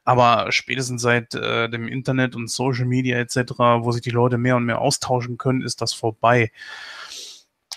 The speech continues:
Ähm, aber wie du schon gesagt hast, äh, J F K, es, äh, es passte einfach mittlerweile so dieses Gesamtpaket. Der Junge kam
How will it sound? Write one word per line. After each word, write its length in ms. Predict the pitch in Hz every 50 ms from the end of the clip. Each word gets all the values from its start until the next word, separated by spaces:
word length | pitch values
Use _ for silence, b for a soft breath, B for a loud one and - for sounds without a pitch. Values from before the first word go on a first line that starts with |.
| - _ -
Ähm, 580 | 131 131 139 139 139 139 135 139 135 135 123 - _ _ _ _ _ _ _ _ _ _ _ _ _ _ _ _ _ _ _ _ _
aber 240 | - 143 151 147 139
wie 60 | 143
du 100 | 147 165
schon 220 | 156 - - 156 156
gesagt 360 | 151 135 139 151 196 - -
hast, 280 | 233 208 175 - - -
äh, 120 | 135 131
J 240 | 123 120 - 127 120
F 120 | 110 -
K, 260 | - - 120 117 113 117
es, 320 | 123 120 - - 120 -
äh, 320 | 117 123 123 - - - - _ _ _ _ -
es 140 | 151 - -
passte 520 | - - - 165 202 - - - 208 -
einfach 300 | 85 139 160 165 190 175
mittlerweile 580 | 160 165 170 - 151 151 143 135 135 147 175 156
so 120 | 156 165
dieses 340 | 151 156 151 156 147 - -
Gesamtpaket. 920 | 147 139 123 - 131 156 190 - - - - - - - - 127 117 -
Der 100 | 123 127
Junge 240 | 143 151 156 151 143
kam 380 | - - 135 131 123 120 117